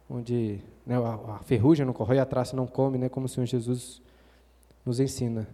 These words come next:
É uma aposentadoria garantida aí, né? Imagina um, um desses coachings financeiros dizendo assim, ó, "Eu prometo pra você uma renda eterna pra sua aposentadoria, pra você nunca mais ter que se preocupar,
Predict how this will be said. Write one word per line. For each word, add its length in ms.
É 40
uma 320
aposentadoria 640
garantida 500
aí, 120
né? 160
Imagina 320
um, 240
um 60
desses 320
coachings 500
financeiros 480
dizendo 220
assim, 160
ó, 80
"Eu 80
prometo 440
pra 120
você 400
uma 180
renda 680
eterna 540
pra 140
sua 140
aposentadoria, 680
pra 80
você 80
nunca 180
mais 200
ter 100
que 100
se 80
preocupar, 640